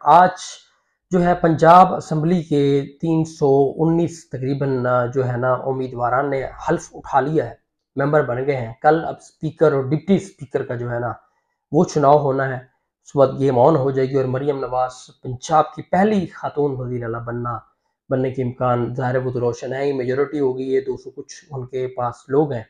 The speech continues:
फिगर है। तो दूसरी तरफ जो आईएमएफ़ का कट्टा खोला था इमरान खान ने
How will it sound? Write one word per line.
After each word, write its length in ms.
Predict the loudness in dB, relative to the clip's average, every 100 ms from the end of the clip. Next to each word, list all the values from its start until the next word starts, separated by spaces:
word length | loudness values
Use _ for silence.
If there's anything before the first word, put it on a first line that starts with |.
| _ _ _ -8
फिगर 240 | -2 -2
है। 120 | -2 -8 _ _ _ _ _ -4
तो 60 |
दूसरी 300 | 0 0 0
तरफ 140 | 2 2
जो 160 | 2 2
आईएमएफ़ 400 | 2 2 0 -2
का 80 | -4
कट्टा 340 | -4 -2 -2
खोला 280 | -2 -4 -4
था 120 | -4
इमरान 360 | -6 -4 -4 -6
खान 320 | -6 -4 -4
ने 180 | -6